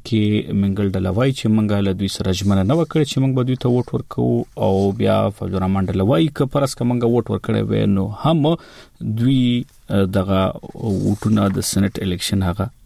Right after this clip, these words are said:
نشو ګټلی. اوس هم راځو دې ته چې په داسې حال کې چې په خیبر پښتونخوا کې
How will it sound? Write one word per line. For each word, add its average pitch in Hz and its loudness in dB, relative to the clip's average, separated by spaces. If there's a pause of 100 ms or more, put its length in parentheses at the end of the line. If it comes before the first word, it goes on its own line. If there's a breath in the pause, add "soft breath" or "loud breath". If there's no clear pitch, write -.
(160)
نشو - -2
ګټلی. 95 -4 (640 loud breath)
اوس 214 2
هم 196 -2
راځو 180 2
دې 180 2
ته 160 4 (120)
چې 139 0
په 127 2
داسې 127 0
حال 120 2
کې 135 2 (120)
چې 113 2
په - -6
خیبر 113 0
پښتونخوا 110 -2
کې - -4